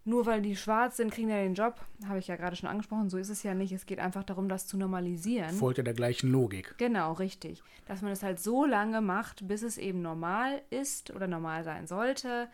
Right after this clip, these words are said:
Speaker 1: dass man halt einfach nur, oder sagen wir andersrum, dass man nicht anhand von äußeren Merkmalen wie Geschlecht, Optik,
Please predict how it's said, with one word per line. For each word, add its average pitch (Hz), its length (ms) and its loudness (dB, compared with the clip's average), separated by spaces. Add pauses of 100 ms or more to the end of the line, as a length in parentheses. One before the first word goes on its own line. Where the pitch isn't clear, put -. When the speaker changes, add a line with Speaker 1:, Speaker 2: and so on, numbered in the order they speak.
(300)
Speaker 1:
dass 196 280 -2
man 180 200 -4
halt - 140 -10
einfach 180 340 -8 (100)
nur, 247 580 2 (640)
oder 170 280 -4 (140)
sagen 170 320 -4
wir 165 180 -2
andersrum, 185 460 -4 (220)
dass 190 180 -6
man 185 180 2
nicht - 520 0 (240)
anhand 202 340 0
von 208 120 -4
äußeren 190 380 -2
Merkmalen 226 540 0
wie 196 80 -4
Geschlecht, 208 640 -6 (960)
Optik, - 640 -2